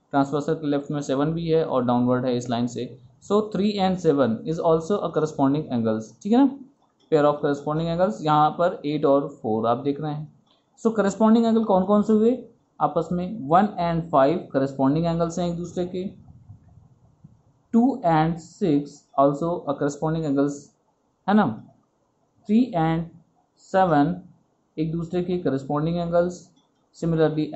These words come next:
angle four and angle eight आपस में एक दूसरे के corresponding angles हैं। ठीक है, I hope कि आपको corresponding angle समझ में आया होगा। Next term is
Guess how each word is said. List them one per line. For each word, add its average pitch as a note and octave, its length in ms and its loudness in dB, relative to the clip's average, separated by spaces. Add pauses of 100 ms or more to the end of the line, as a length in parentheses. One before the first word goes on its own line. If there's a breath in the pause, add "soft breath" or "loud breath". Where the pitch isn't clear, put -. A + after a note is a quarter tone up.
angle B2 240 0 (100)
four D#3 160 2 (200)
and B2+ 300 -2
angle A#2+ 300 0
eight B2+ 380 -2 (1120)
आपस C#3+ 280 -4
में D3+ 120 -2
एक B2+ 100 0
दूसरे B2 280 -2
के A3 220 0 (260)
corresponding C3+ 600 2 (160)
angles G#2+ 300 -2
हैं। G#2+ 300 -12 (1300)
ठीक G#3+ 120 -4
है, B2 260 -4
I C#3 120 0
hope D#3 200 4
कि F3 60 2
आपको E3 280 0
corresponding D#3 460 0
angle D#3 160 0
समझ D#3+ 220 0
में E3+ 120 -2
आया E3+ 120 4
होगा। F#3+ 380 0 (1200)
Next G3 380 2
term A3 200 6
is D#3 320 2